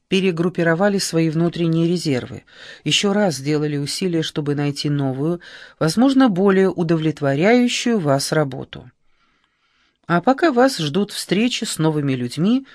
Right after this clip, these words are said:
и расширение кругозора. Если видеть всё в таком свете,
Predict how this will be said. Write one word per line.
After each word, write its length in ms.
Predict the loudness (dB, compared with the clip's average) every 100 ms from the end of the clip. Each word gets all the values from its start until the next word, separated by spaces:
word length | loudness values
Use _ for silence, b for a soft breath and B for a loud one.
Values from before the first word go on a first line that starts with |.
| B
и 120 | B 2
расширение 680 | 2 2 0 -2 0 -2
кругозора. 680 | -4 -6 -4 -6 -6 -12 -14 -20 _ _ B B B B
Если 340 | 0 2 2 0
видеть 320 | 0 -2 -4
всё 260 | -4 -2 -2
в 80 |
таком 320 | -2 -2 -2 -4
свете, 600 | -2 2 0 -2 -10